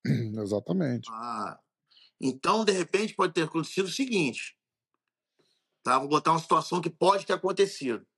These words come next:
Speaker 2: É, ela tava, tinha acabado o contrato dela,
Speaker 1: Hum.
Speaker 2: né? Aí precisava de uma, de uma adversária pra Karine, nego deu ela,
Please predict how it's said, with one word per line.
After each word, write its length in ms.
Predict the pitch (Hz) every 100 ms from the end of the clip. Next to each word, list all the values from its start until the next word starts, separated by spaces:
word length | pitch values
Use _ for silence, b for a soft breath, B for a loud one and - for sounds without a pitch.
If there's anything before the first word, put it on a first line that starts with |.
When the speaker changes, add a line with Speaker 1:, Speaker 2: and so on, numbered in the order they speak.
| _ _ _ _ _ _ _ _
Speaker 2:
É, 680 | 135 135 127 120 117 113 110 104 95 - _ _ -
ela 220 | 151 147
tava, 600 | - 160 156 151 127 - - _ _ -
tinha 120 | 165
acabado 420 | 143 143 156 185
o 40 | 190
contrato 460 | 180 156 160 151
dela, 460 | 123 127 165 208 240 _ _ _ _ _ _ _ _ _ _ _ _
Speaker 1:
Hum. 360 | 131 131 127 113
Speaker 2:
né? 280 | 120 143 - - _ _ _ _ -
Aí 720 | 139 135 143 160 165 160 - _ _ _ _ _ _ _ _ _ _ -
precisava 580 | 156 - 165 160 - - -
de 100 | 151
uma, 180 | 156 147
de 40 |
uma 80 | 147
adversária 480 | 135 143 - 135 135
pra 160 | 143
Karine, 480 | 139 160 151 175 190
nego 200 | 165 156
deu 300 | 131 151 156
ela, 420 | 135 143 170 196